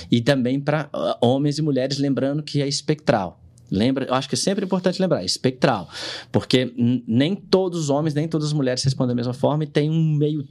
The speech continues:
termo aqui de, que mistura todo mundo. Então, são poucas as diferenças entre os dois. Mas tem, ah, diferenças entre homens e mulheres também, em quais fases diferentes.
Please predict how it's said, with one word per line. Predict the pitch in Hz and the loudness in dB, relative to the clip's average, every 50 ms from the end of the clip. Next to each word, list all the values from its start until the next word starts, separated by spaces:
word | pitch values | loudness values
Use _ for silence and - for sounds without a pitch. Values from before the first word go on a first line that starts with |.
| - - | -2 2
termo | - 135 131 135 131 131 123 | 4 4 4 4 2 0 0
aqui | 120 135 127 | 0 0 2
de, | 131 131 120 120 117 110 104 107 | 2 0 0 -2 -6 -6 -4 -2
que | 117 117 | 0 0
mistura | 120 123 - - 139 135 131 | 0 0 0 0 0 0 2
todo | 160 156 165 | 2 0 2
mundo. | 120 101 - | 0 0 0
Então, | - 123 131 - - | 0 0 -2 -2 -4
são | - - 139 139 139 - - - - - _ | -2 0 0 0 0 -4 -14 -20 -20 -2 _
poucas | - 165 180 175 - 185 160 175 | 4 4 4 4 0 -2 0 0
as | 160 | -2
diferenças | 147 160 143 165 143 143 143 147 | -4 -2 0 0 0 0 0 -2
entre | 139 143 156 | -2 -2 -2
os | 143 | -2
dois. | 110 92 - - - - - - - | -2 -2 -4 -6 -14 -16 -10 -2 2
Mas | 117 131 143 147 143 156 180 - - | 4 4 4 2 0 -2 -4 -6 -2
tem, | - 156 135 127 131 147 160 - | 0 0 0 0 0 -4 -4 -2
ah, | - 127 131 131 - | 0 0 0 0 -2
diferenças | 127 - - 151 131 123 123 123 - 135 127 | -4 -2 0 0 0 0 -2 -4 -4 -2 -2
entre | 139 131 131 139 | -2 -2 -2 -2
homens | 131 123 123 127 120 123 | 0 0 0 0 0 0
e | 139 | -2
mulheres | 156 175 165 147 139 139 - | 0 0 0 0 -2 -2 -2
também, | - - 196 190 151 131 131 127 117 | -2 0 0 2 2 0 0 0 -2
em | 101 | 0
quais | 101 110 117 127 - - | 0 -2 -2 -2 -2 -2
fases | - - 120 113 107 101 104 101 | 0 0 0 0 0 -2 -4 -6
diferentes. | 101 117 - 156 160 151 127 123 - | -6 -2 2 2 2 2 2 -2 -4